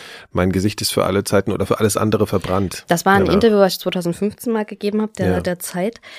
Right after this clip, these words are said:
Speaker 2: Ähm, das war dann, äh, war, das war auch noch so eine Überlegung, genau. Das war halt auch die Überlegung, nimmt dich die Rest-, oder nimmt dich die Gesellschaft überhaupt zurück? Wirst du jemals wieder einen Job finden? Wirst du
Speaker 1: Mhm.
Speaker 2: jemals, äh, wirst du jemals wieder Freunde finden? Wie reagieren die da drauf? Ich,
Speaker 1: Mhm.
Speaker 2: also,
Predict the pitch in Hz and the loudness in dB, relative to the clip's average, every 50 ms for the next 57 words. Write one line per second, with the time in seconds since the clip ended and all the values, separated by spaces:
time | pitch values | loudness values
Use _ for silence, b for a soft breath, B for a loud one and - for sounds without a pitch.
0 | B B B B _ 190 185 180 185 190 185 185 185 175 - 175 175 - - 190 | B B B B _ 2 4 4 4 4 4 4 2 2 0 -2 -2 0 2 2
1 | 196 202 202 190 185 - - - - - 175 170 165 160 156 - - - - - | 4 4 4 2 0 -4 -6 -8 -4 -2 0 2 2 2 0 -2 -6 -12 -8 -4
2 | 190 185 180 175 - 151 147 196 240 311 311 269 - 190 175 160 160 160 156 151 | -2 -2 -2 -2 -2 -2 0 0 0 0 -2 0 0 0 0 0 0 -2 -2 0
3 | 156 156 160 165 175 208 220 196 156 - 175 165 - 170 165 156 160 160 - 202 | 0 -2 -2 0 0 2 2 2 0 0 -4 -2 0 2 2 4 2 2 0 -2
4 | - - 269 240 202 185 165 160 156 151 156 156 B B B B B B - 196 | -4 -4 -4 -2 0 2 0 2 0 0 -2 -2 B B B B B B 6 8
5 | 226 254 247 254 - 202 - - - 180 170 170 185 180 - - - 185 - - | 8 8 6 4 -2 -6 -6 -2 -2 -2 0 2 0 -2 -2 -6 -6 -4 0 2
6 | 175 160 156 180 202 226 - - 185 - - 185 170 - 160 160 170 190 - - | 2 2 4 4 2 2 0 -4 -6 -4 -4 -4 -4 -4 -2 0 2 2 2 0
7 | 202 - - 175 170 156 170 - _ - - 160 196 - - 180 165 156 - - | -4 -8 -8 -8 -4 -4 -4 -6 _ -10 -8 -4 -4 -4 -2 -2 -4 -4 -4 -6
8 | 151 147 160 190 226 233 226 220 - 185 180 165 156 156 180 220 - - - 208 | -4 -2 0 0 2 0 0 0 -2 -2 -2 -2 0 -2 -2 -2 -2 -4 -4 -4
9 | 190 156 160 160 - 104 180 170 180 190 202 220 214 208 214 214 - - - - | -2 -2 -4 -4 -2 -4 -2 2 2 4 4 4 4 2 2 0 -2 -6 0 2
10 | 180 180 180 180 - - - - - 175 175 - - 151 160 156 156 151 - 151 | 4 4 4 4 2 -2 -6 -4 -4 -4 -4 -2 -4 -4 -2 -2 -2 -4 -4 -8
11 | - 135 - - 160 220 262 285 - 254 208 180 160 165 165 156 160 160 156 156 | -10 -6 -2 -2 -2 -2 -2 -2 -2 -2 -2 0 0 -2 -2 2 2 2 2 0
12 | - 220 269 302 285 247 220 - - - 143 - - - - - - - 165 160 | -2 -4 -4 -4 -2 -2 -2 -4 -2 -6 -6 -6 -4 -6 -6 -6 0 0 2 4
13 | 175 | 4